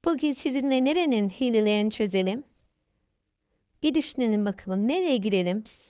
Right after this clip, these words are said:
Bu. Hmm, tamam, ben kararımı verdim. Bugün pastaneye girelim. Pastanenin hilelerini çözelim. Pastaneye giriş yaptık.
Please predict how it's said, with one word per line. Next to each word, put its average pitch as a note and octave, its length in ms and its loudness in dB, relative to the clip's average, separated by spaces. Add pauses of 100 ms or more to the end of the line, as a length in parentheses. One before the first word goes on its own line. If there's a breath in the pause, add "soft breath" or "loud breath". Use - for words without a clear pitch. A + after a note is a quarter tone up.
Bu. C5 300 2 (1500 loud breath)
Hmm, G#3 760 0
tamam, A#3+ 480 2
ben D#4+ 180 0
kararımı A3+ 560 2
verdim. F3+ 420 2 (180)
Bugün F#3+ 560 2
pastaneye C4 760 2
girelim. F#3 540 0
Pastanenin G#3+ 920 2
hilelerini G#3+ 640 2
çözelim. F3+ 440 -2 (2250)
Pastaneye C#4 600 2
giriş A3+ 360 -2
yaptık. F#3+ 680 0